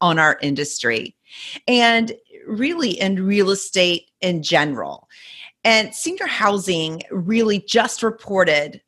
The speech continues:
the worst census since recording began. Uh, so it dropped on average in the second quarter of two thousand and twenty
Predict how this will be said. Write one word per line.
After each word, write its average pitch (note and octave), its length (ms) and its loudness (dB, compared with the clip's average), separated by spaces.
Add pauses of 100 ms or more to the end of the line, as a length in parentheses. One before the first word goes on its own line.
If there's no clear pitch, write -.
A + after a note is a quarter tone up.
the G3+ 280 -2
worst F3+ 920 0 (140)
census - 880 -2
since - 420 -4
recording F#3 760 -2 (100)
began. C#3 640 0 (580)
Uh, F#3 320 2
so G3 720 0 (240)
it A3 180 0
dropped G3+ 800 0
on G#3+ 280 0
average E3 680 0
in G#3 120 4
the F3+ 80 0
second B3+ 580 -2
quarter F3 300 0
of D#3+ 120 -4
two - 160 -2
thousand F#3 400 0
and D#3+ 140 -8
twenty E3 560 -2